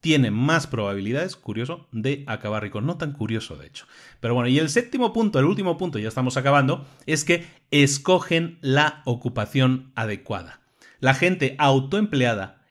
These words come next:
es cuatro veces más probable que sea millonaria que los que trabajan para otros, lo comentábamos al principio.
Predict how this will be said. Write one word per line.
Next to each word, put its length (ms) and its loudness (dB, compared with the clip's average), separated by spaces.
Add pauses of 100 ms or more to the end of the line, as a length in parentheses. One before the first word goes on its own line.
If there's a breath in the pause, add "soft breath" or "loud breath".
es 200 -2
cuatro 440 2
veces 320 -4
más 240 -2
probable 480 -4
que 120 -10
sea 160 -2
millonaria 560 0
que 100 -4
los 140 -8
que 100 -10
trabajan 420 -10
para 240 -4
otros, 260 -8
lo 100 -14
comentábamos 440 -12
al 80 -8
principio. 600 -2